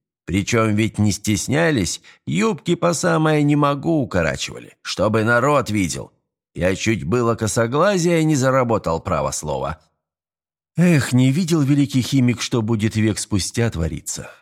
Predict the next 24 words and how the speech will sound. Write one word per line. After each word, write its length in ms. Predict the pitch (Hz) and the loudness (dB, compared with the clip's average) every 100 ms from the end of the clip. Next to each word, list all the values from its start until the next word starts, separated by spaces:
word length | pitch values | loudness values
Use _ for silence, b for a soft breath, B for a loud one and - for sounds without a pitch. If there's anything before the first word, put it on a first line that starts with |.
| _ | _
когда 420 | 101 87 87 95 | -2 0 2 2
реально 520 | 92 98 120 101 85 80 | 4 2 2 2 0 0
из-под 320 | - 87 82 | -2 -4 0
мини-юбок 720 | 90 90 90 104 92 92 - _ | 2 2 2 0 0 -2 -6 _
попки 380 | - 113 - - | -2 -2 -2 -2
и 180 | 110 110 | 0 2
нижнее 500 | 104 95 87 95 95 | 2 2 0 0 0
белье 360 | 90 95 113 127 | 0 0 0 -2
торчать 520 | - 73 - 80 - | -4 -6 -6 -6 -6
станут. 500 | - 82 78 85 - _ _ _ _ _ _ | -6 -4 -4 -6 -10 _ _ _ _ _ _
А 100 | 120 | -2
сейчас 500 | 113 156 160 214 175 | 0 0 0 -2 0
даже 300 | 165 165 151 | 0 0 2
у 140 | 156 139 | 2 2
самых 400 | 156 143 131 104 | 0 2 0 -2
смелых 480 | 127 135 117 107 | 0 2 0 -2
представительниц 840 | 120 113 - 120 117 107 110 107 - | -2 -4 -2 0 0 0 2 0 0
прекрасного 680 | 110 104 113 104 113 104 104 | -2 0 0 0 0 0 0
пола 320 | 139 120 90 | 0 2 2
юбки 360 | 95 110 - | 2 0 0
остались 600 | 107 101 - 107 101 - - | 0 0 0 2 0 -4 -6
существенно 720 | 113 107 110 92 - 101 104 | -4 0 0 0 0 2 2
ниже 320 | 101 90 92 | 2 0 -2
колена. 460 | 117 107 85 65 | -2 0 -2 -4